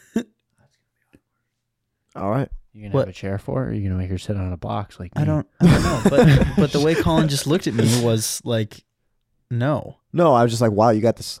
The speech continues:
Speaker 2: You got a lot of plans."
Speaker 1: Well,
Speaker 2: We've never had a schedule before.
Speaker 1: I know, and I don't think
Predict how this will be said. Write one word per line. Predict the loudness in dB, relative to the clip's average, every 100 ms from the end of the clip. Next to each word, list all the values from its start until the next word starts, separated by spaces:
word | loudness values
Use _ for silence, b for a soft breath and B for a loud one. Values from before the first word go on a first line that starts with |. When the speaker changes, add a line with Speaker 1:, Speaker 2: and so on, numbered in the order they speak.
| -10
Speaker 2:
You | -4
got |
a | -2
lot | -2
of |
plans." | -2 -4 -4 -10 -16
Speaker 1:
Well, | -8 -4 -2 -4 -4
Speaker 2:
We've | 0
never | 2 2
had | 2
a | 0
schedule | 2 2 4 2
before. | 0 -4 -2
Speaker 1:
I | 0
know, | 2 0 -2
and | -2
I | -2
don't | -2 -4
think | -6